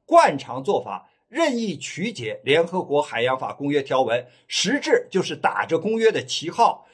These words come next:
以当时美国和菲律宾强加于人的目的为尺度，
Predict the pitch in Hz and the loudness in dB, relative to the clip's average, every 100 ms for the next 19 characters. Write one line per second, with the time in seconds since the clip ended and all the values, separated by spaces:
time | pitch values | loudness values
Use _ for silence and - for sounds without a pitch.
0 | _ - 147 147 262 262 285 - 170 190 | _ -6 -6 2 4 4 2 -2 -2 -2
1 | 170 170 131 - 120 156 226 - _ - | 0 2 2 -2 4 6 4 0 _ -2
2 | 180 196 240 277 214 131 220 269 _ _ | 0 0 0 -2 -4 -2 -4 -4 _ _
3 | - - 165 196 247 240 220 196 190 226 | -4 0 4 4 4 4 6 4 -2 -4
4 | 123 131 226 254 - _ _ 202 180 160 | -4 -2 2 0 0 _ _ -2 0 0
5 | 127 160 - 117 143 - | 0 0 -2 -6 -8 -8